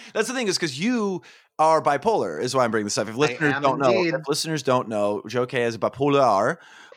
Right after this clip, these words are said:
Speaker 1: Uh,
Speaker 2: Bipolar.
Speaker 1: uh, and, and you've, so you've dealt with this before, and you've, it's probably
Speaker 2: I don't
Speaker 1: become
Speaker 2: make fucking excuses about it.
Speaker 1: <laughs> Well, I'm, I'm sure I certainly did. Five minutes ago, <laughs> but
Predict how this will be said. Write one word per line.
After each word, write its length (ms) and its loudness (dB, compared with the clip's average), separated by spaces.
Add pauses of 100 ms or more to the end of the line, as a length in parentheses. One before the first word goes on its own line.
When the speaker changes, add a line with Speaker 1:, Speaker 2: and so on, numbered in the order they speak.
(160)
Speaker 1:
Uh, 640 0 (140)
Speaker 2:
Bipolar. 840 -2 (140)
Speaker 1:
uh, 260 2
and, 420 -6
and 160 -4
you've, 200 -2
so 100 -2
you've 180 -2
dealt 220 2
with 80 -6
this 120 -10
before, 300 -2
and 80 -2
you've, 220 -8
it's 200 -2
probably 240 0
Speaker 2:
I 20 -4
don't 120 -6
Speaker 1:
become 300 -2
Speaker 2:
make 180 -4 (220)
fucking 260 0
excuses 840 -2
about 400 -4
it. 100 -10
Speaker 1:
<laughs> 880 -4
Well, 140 -2
I'm, 160 2
I'm 220 2
sure 260 0
I 160 4
certainly 480 -4
did. 380 -6 (840)
Five 220 2
minutes 240 -12
ago, 320 -12
<laughs> 40 -6
but 160 4